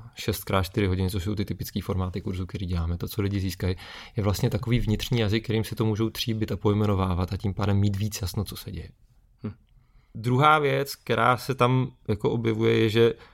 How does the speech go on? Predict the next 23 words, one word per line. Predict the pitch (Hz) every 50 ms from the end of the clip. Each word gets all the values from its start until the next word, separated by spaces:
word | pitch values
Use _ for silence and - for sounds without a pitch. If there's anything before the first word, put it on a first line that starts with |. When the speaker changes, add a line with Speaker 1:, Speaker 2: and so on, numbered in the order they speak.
| - _ - - 107 - -
Speaker 1:
vlastně | 113 101 101 101 98 - - 123
jsou | 117 - 123 117
schopni | - - - 110 - 123 120 113
vidět | 107 110 107 117 110 107
víc | 107 110 107 - -
tu | - - 117
dynamiku | 110 107 107 110 107 110 110 101 - 110
toho | - 101 107 110
konfliktu | - 107 104 92 - 107 95 - - 113 110
a | 104
ty | 101 - 110
lidské | 104 104 - - - -
aspekty | 101 98 - - - - - 117 104
v | -
tom, | - 101 101 98 104 104 107
jakože | 101 - 95 90 92 90
se | - -
vlastně | 92 92 90 - - 92
přestávají | - 98 92 - - 92 90 92 95
tvářit, | 95 - 95 90 90 90 90 90
že, | - 92 92
eh, | 92 - - - - - - _ - - - 98 95 - - 90 - - - - - - -
eh, | -